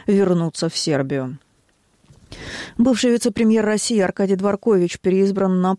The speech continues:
пост президента Международной шахматной федерации. Выборы прошли в городе Ченнаи в Индии. За россиянина проголосовали сто пятьдесят семь делегатов из ста семидесяти девяти. Дворкович возглавляет организацию с две тысячи восемнадцатого года.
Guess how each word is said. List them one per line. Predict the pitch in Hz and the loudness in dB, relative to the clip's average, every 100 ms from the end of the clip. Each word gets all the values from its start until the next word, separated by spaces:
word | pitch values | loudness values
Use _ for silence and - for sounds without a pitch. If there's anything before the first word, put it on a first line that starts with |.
| - | -2
пост | 190 208 | -4 -4
президента | - 185 175 175 180 180 | -2 0 0 0 0 0
Международной | 165 170 170 170 180 175 | 0 0 0 2 0 0
шахматной | 165 165 175 170 | -2 0 0 0
федерации. | 170 180 190 185 151 - 151 | 0 0 0 0 -2 -4 -2
Выборы | 160 180 180 | 0 0 0
прошли | 170 165 160 175 | 0 -2 -2 -2
в | |
городе | 170 180 170 | 2 0 0
Ченнаи | 165 185 175 180 185 | -4 -2 0 0 2
в | 180 190 | 2 2
Индии. | 185 160 151 | 2 2 0
За | 151 160 | 0 0
россиянина | 160 - 180 202 185 | 0 0 0 2 0
проголосовали | 175 165 165 165 170 180 175 - - - - | 0 -2 -2 0 0 2 0 -4 -20 -20 -20
сто | - 254 | -6 -4
пятьдесят | 233 196 214 220 | -2 -2 0 0
семь | - 202 185 | 0 0 2
делегатов | 185 185 190 240 240 | 2 2 2 0 -2
из | 190 | -4
ста | - - 202 | -6 -4 -4
семидесяти | 196 175 165 175 170 | -2 -2 -2 -4 -4
девяти. | 165 175 170 - 147 | 0 0 0 0 -2
Дворкович | 147 175 202 202 254 226 | -2 -2 -2 0 0 2
возглавляет | 208 185 190 190 196 | 0 2 2 2 0
организацию | 185 170 180 170 175 - 175 | -2 -2 0 0 0 -2 -2
с | |
две | 165 | -2
тысячи | 165 175 175 180 - | -2 -2 -2 -2 0
восемнадцатого | 185 175 170 170 165 175 180 190 | 0 0 0 0 -2 0 2 2
года. | 175 151 131 | 2 0 0